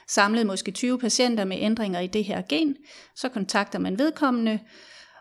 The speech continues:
og, øh, finder ud af, at jamen, det, selvom det ikke er beskrevet i litteraturen, at det her gen er sygdomsfremkaldende, så er det det faktisk nu. Nogen ude i verden ved, at det er det.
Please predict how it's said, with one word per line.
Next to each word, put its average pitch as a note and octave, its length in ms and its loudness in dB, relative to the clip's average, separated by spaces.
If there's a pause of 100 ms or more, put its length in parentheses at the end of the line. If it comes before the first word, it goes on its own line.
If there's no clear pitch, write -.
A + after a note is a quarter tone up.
(120)
og, G#3 380 4
øh, G3 140 -2
finder G#3 240 -2
ud A#3 80 4
af, A3 140 6
at G#3 200 4
jamen, G3 220 -2
det, B3+ 200 -2 (160)
selvom G3+ 520 0 (100)
det G#3+ 60 2
ikke A3+ 160 4
er A#3+ 40 2
beskrevet A3 340 2
i G#3+ 40 2
litteraturen, G3+ 560 2
at G3 140 -2
det A#3 100 4
her A#3 120 2
gen A3 300 0
er G#3 40 -2
sygdomsfremkaldende, G3+ 880 -2
så B3+ 220 0 (360)
er G3 80 -2
det D#4 180 -2
det F#3+ 120 -2
faktisk - 520 -4 (120)
nu. A3+ 240 4 (160)
Nogen C#4 380 6
ude B3 200 4
i A#3 40 0
verden G#3+ 320 2
ved, A3 200 2
at G#3+ 200 -6
det A3+ 160 0
er G3 100 0
det. F#3+ 180 -2